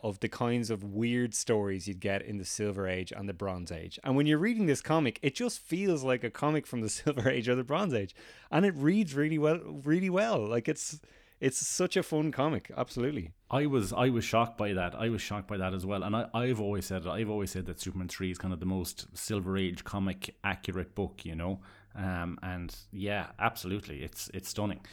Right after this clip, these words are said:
Speaker 2: Uh, m-, my first question to you in relation to it is the likenesses.
Speaker 1: <laughs>
Speaker 2: What
Speaker 1: Or
Speaker 2: is
Speaker 1: lack
Speaker 2: your
Speaker 1: thereof.
Speaker 2: th-, your thoughts on the likenesses or lack thereof?
Speaker 1: Well,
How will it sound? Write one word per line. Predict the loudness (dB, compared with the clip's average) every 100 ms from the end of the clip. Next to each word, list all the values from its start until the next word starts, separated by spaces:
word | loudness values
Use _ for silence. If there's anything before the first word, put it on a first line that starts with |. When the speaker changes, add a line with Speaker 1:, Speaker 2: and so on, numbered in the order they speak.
| -18 -18 -20 -20 _ _
Speaker 2:
Uh, | 4 4 4 -8 -16 _ -8
m-, | -8 -8 0
my | 2
first | 4 2 2
question | 0 0 0
to | 0 0
you | 2 2
in | 2 0
relation | 0 -2 -2 -2
to | 0 -2
it | -2
is | -2 -2 -2 -6
the | -6 -4
likenesses. | 0 0 0 -4 -6 -8 -6 -6 -6 -12
Speaker 1:
<laughs> | -16 -2 6 6 8 2 4 -2 0
Speaker 2:
What | 0 4
Speaker 1:
Or |
Speaker 2:
is | 4
Speaker 1:
lack | 4
Speaker 2:
your | 4
Speaker 1:
thereof. | 2 0
Speaker 2:
th-, | -2
your | 0 0
thoughts | 0 4 4 4
on | 0
the | 2
likenesses | 2 2 0 -8 -8 -10 -6
or | 0
lack | 0 0
thereof? | -2 -2 -2 -4 2
Speaker 1:
Well, | 4 6